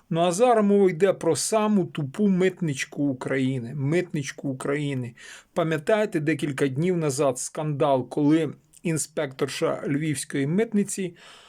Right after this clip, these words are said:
е, сфотографувалася в одязі за вісім тисяч доларів і прокоментувала: «На мені одяг за вісім тисяч баксів.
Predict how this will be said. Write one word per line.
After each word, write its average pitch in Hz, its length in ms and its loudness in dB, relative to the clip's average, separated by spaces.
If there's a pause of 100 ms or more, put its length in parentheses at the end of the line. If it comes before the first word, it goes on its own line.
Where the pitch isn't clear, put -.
(340)
е, 240 220 6
сфотографувалася 208 1200 2
в 151 140 -2
одязі 208 460 0
за 190 200 0
вісім 190 360 -2
тисяч 156 440 -4
доларів 156 420 2
і 190 100 -2
прокоментувала: 175 1000 -2
«На 202 140 -2
мені 254 320 2
одяг 185 340 4
за 151 160 -2
вісім 147 440 -6
тисяч 139 420 -4
баксів. 117 480 -6